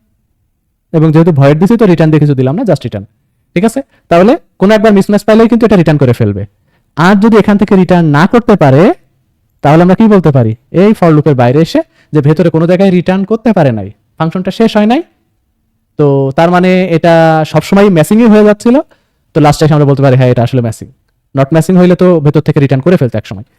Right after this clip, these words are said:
তো লাস্টে এসে আমরা just বলতেছি যে এটা ব্যালেন্সড প্যারেনথেসিস, প্যারেনথেসিস, ঠিক আছে? এইটা। তো দেখি এখন আমাদের কোডটাকে কম্পাইল করে, জিসিসি parenthesis balance dot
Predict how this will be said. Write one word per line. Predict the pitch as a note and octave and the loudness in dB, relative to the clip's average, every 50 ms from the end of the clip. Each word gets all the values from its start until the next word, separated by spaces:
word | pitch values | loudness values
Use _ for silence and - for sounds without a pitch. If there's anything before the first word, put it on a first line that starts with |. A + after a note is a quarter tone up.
| _ _ _ _ _ - | _ _ _ _ _ -6
তো | C3+ | -2
লাস্টে | C3+ C3+ D3 - - - | 0 0 0 -2 0 -2
এসে | B3 A#3 - A3 | -2 0 0 -2
আমরা | G3 F#3 | -2 0
just | D#3 D#3 D3+ - | 0 -2 -2 -2
বলতেছি | - C3 C3 - D#3 - A#3+ E4 - _ _ _ _ _ _ _ _ _ _ _ _ _ _ _ _ C3+ | -4 -4 -4 -4 -2 -2 -4 -4 -4 _ _ _ _ _ _ _ _ _ _ _ _ _ _ _ _ -2
যে | B2 C#3 C3+ C3 C3 C3+ | 0 2 2 2 2 0
এটা | D3 C#3 C#3 | 0 -2 -2
ব্যালেন্সড | B2 B2+ C3+ C3 C#3 C#3 C#3+ - - | 0 0 2 2 2 0 0 -2 -2
প্যারেনথেসিস, | - B2+ A#2 A2+ - A2+ A2 - A2+ - - - _ _ _ _ _ _ _ _ _ _ _ _ _ _ _ | -4 -4 -4 -4 -6 -10 -12 -14 -18 -20 -20 -20 _ _ _ _ _ _ _ _ _ _ _ _ _ _ _
প্যারেনথেসিস, | - C3+ C#3 E3+ A3+ C4+ - _ _ _ _ _ _ - A#2 - - - - - - _ _ _ _ _ _ _ _ _ _ _ _ _ _ _ _ _ _ _ | -6 -2 -2 -2 -2 -4 -8 _ _ _ _ _ _ -8 -8 -8 -10 -16 -18 -18 -20 _ _ _ _ _ _ _ _ _ _ _ _ _ _ _ _ _ _ _
ঠিক | - E3 G3 | -6 -6 -6
আছে? | - - A#3 - _ _ _ _ _ _ _ _ _ _ _ _ _ _ _ _ _ _ _ _ _ _ _ _ _ _ _ - | -6 -6 -10 -12 _ _ _ _ _ _ _ _ _ _ _ _ _ _ _ _ _ _ _ _ _ _ _ _ _ _ _ -4
এইটা। | F3 D3+ - G2 - _ _ _ _ _ _ _ _ _ _ _ _ _ _ _ _ | -4 -4 -4 -8 -14 _ _ _ _ _ _ _ _ _ _ _ _ _ _ _ _
তো | - D3 | -4 0
দেখি | C3 F3 F#3+ - G3 | 0 0 0 0 0
এখন | E3+ D3 D#3 C#3+ | 0 2 2 2
আমাদের | C#3+ C#3+ C3+ C#3+ | 2 2 0 0
কোডটাকে | - - C#3 - - C#3 - C#3+ | -2 -2 -2 -2 -2 -4 -4 -4
কম্পাইল | - B2 A#2+ A2 - B2 C#3 | -4 -4 -4 -4 -2 -4 -2
করে, | C#3 D#3+ E3 G3 D4 - _ _ _ _ _ _ - | -2 0 0 0 -2 -4 _ _ _ _ _ _ -2
জিসিসি | B2+ C#3 C#3 - D#3 D3 - - D#3+ E3 F3 F#3+ - _ _ _ _ | -2 -2 0 0 -2 -2 -2 -2 -2 0 -2 -4 -6 _ _ _ _
parenthesis | C#3+ C#3 C#3+ C3+ C3+ - C#3 - D3+ C#3 C3+ | -2 -2 -2 -2 -2 -4 -6 -4 -4 -4 -2
balance | C#3 C3+ C#3 C#3+ C#3+ C3+ | 0 0 0 0 0 0
dot | D3 D3 D3 | 0 0 -2